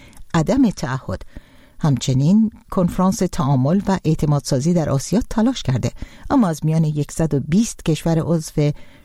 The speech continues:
جنبش عدم تعهد، تنها هند و سوریه به درخواست ایران پاسخ مثبت دادند. و جمهوری آذربایجان روز سه‌شنبه هم در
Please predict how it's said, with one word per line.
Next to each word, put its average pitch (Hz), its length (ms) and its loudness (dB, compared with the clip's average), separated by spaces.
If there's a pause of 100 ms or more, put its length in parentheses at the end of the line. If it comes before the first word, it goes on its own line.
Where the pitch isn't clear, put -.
جنبش 147 440 0 (160)
عدم 135 300 2
تعهد، 160 520 0 (340)
تنها 202 340 4 (100)
هند 233 300 4
و 220 160 2
سوریه 196 720 0 (380)
به 170 80 2
درخواست 156 440 0
ایران 139 300 0 (320)
پاسخ 156 320 0
مثبت 131 420 0
دادند. 117 340 -2 (1800)
و 160 180 2
جمهوری 185 400 2
آذربایجان 185 640 2
روز 208 220 0
سه‌شنبه 202 440 2
هم 185 180 0
در 156 160 0